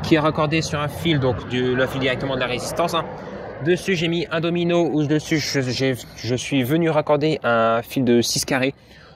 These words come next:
Donc voilà, j'ai pris, si j'ai dit c'est de la récup, j'ai fait, je fais ça comme je peux.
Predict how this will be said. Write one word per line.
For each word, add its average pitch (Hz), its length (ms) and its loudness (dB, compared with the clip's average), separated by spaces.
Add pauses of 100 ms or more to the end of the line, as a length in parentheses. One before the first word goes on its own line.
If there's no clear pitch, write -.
Donc 117 80 -2
voilà, 110 180 0
j'ai 110 160 -4
pris, 131 240 -2
si - 140 -4
j'ai 135 80 -2
dit 147 100 -2
c'est 127 100 -6
de 147 60 0
la 143 60 6
récup, 143 340 -2
j'ai 120 140 -2
fait, 127 160 0
je - 200 -10
fais 131 120 -2
ça 143 100 -2
comme 131 140 2
je 123 120 2
peux. 151 200 2